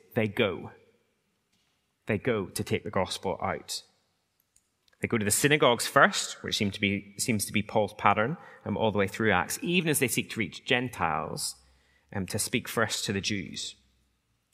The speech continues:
But they don't stop there. Luke records, um, just a few select stories in these big missionary journeys. There must have been lots of, um, encounters with lots of individuals, lots of sermons preached, lots of conversations.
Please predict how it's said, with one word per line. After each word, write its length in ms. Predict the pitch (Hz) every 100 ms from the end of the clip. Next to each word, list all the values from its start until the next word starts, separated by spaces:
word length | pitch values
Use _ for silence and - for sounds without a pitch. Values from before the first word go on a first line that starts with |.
| _ _ _
But 60 | 113
they 80 |
don't 180 | 117 135
stop 340 | - 131 - -
there. 300 | 80 - - _ _ _ _ _ _ _ _ _ _ _ _ _ - - _ -
Luke 140 | 139
records, 540 | 143 - 117 101 - -
um, 160 | 117 95
just 220 | - -
a 60 | 139
few 240 | - 135
select 480 | 120 - 110 117 -
stories 840 | - - 131 98 73 90 - - - _ -
in 160 | 113
these 160 | 101 98
big 200 | 107 95
missionary 400 | 98 - 95 92
journeys. 720 | 95 80 80 58 62 - - _ _ _ _ _ _ _ -
There 80 |
must 200 | 156 185
have 60 | 147
been 140 | 120
lots 280 | 110 123 -
of, 280 | 143 110 - -
um, 120 | 110
encounters 760 | 110 107 113 98 - 76 - - _ _ _ -
with 240 | 120 104
lots 320 | 117 120 -
of 60 | 113
individuals, 500 | 104 101 101 90 85
lots 360 | 101 107 - 113
of 40 |
sermons 380 | - 110 95 92
preached, 400 | - 95 - 110
lots 320 | 117 - -
of 80 | 104
conversations. 1000 | 110 95 - 90 - - - - -